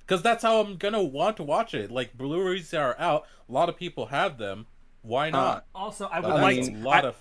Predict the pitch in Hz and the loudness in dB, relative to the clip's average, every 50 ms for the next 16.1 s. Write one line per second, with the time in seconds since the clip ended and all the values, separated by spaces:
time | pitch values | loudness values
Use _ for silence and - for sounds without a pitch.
0 | - - - 165 175 185 175 190 165 180 185 185 185 123 151 180 170 156 123 98 | -14 -2 4 4 6 6 6 4 4 4 4 4 2 2 0 0 0 0 -2 -6
1 | 92 98 - 156 170 165 175 156 180 196 190 190 190 165 - - 175 165 151 151 | -6 0 0 2 2 2 0 0 0 0 0 0 -4 -2 0 2 2 2 2 0
2 | 151 156 151 131 127 135 123 - 143 131 - 156 143 - 151 139 139 127 120 123 | 0 0 -2 -2 -4 -8 -8 -6 -8 -8 -6 -8 -6 -2 -2 0 0 0 0 0
3 | 139 151 147 143 135 - - 139 131 - 131 131 127 123 120 117 120 117 110 - | 0 0 0 -2 -4 -2 -2 -2 -2 -2 -4 -4 -2 -2 -2 -2 -2 -4 -4 -4
4 | 123 117 - - 120 113 107 - - 175 160 135 - 131 120 110 107 113 113 117 | -8 -10 -8 -8 -8 -8 -8 -6 -4 -4 -4 -2 -4 -6 -6 -6 -6 -6 -8 -8
5 | - - 143 120 - - - 139 131 117 113 110 - 120 110 107 - 120 113 110 | -6 -6 -6 -6 -4 -2 0 0 0 -2 -4 -6 -4 -4 -4 -4 -6 -8 -10 -10
6 | 104 101 98 123 117 117 113 - - 98 95 - - - - - - 131 131 131 | -10 -10 -8 -6 -6 -6 -6 -8 -14 -16 -16 -18 -20 -20 -14 -2 0 2 4 6
7 | 151 196 226 151 123 101 104 - - - - - - 185 175 180 196 214 202 208 | 6 6 6 4 -2 -8 -10 -12 -16 -20 -20 -4 0 0 0 0 -2 -4 -2 0
8 | 196 180 160 160 165 165 160 147 160 156 139 - - - - - 127 123 139 175 | 0 0 2 4 4 2 2 2 -2 -6 -6 -6 -10 -18 -16 -14 -10 -6 -4 -4
9 | 208 185 185 170 156 147 143 139 - - - - - - - 175 220 302 330 180 | -4 -4 -4 -4 -4 -4 -4 -8 -12 -18 -12 -8 -6 -4 -2 0 0 0 -2 -4
10 | 131 123 131 160 - - - - - - 151 156 156 156 151 151 - 131 127 139 | -4 -6 -8 -12 -14 -16 -20 -10 -2 2 2 4 4 2 0 -2 -6 -10 -8 -6
11 | 208 277 - - 254 269 240 - 175 180 262 - 220 165 - 151 147 170 156 147 | -6 -6 -4 -2 -2 -2 -2 -2 2 4 4 4 4 2 -4 -2 0 0 2 2
12 | - 160 156 156 147 143 135 131 147 143 143 - - 151 151 143 139 139 113 143 | 0 -4 -4 -2 -4 -4 -2 -2 0 0 -2 -2 -6 -8 -6 -6 -6 -6 -6 -6
13 | 139 139 139 139 - 151 156 156 127 - - - 151 147 143 139 143 - 131 131 | -6 -6 -6 -6 -6 -6 -6 -6 -8 -12 -10 -8 -8 -8 -8 -8 -6 -4 -4 -4
14 | 131 127 120 - 147 135 - 135 127 127 123 120 123 131 127 - 139 117 113 110 | -2 -4 -4 -4 -6 -6 -6 -8 -6 -6 -6 -6 -8 -10 -10 -10 -10 -10 -10 -14
15 | 110 104 104 107 101 - 139 151 147 156 151 143 139 123 120 127 180 240 240 220 | -14 -14 -16 -14 -4 -4 -2 -2 -2 -4 -6 -6 -8 -8 0 4 4 4 4 2
16 | 247 269 | 0 -6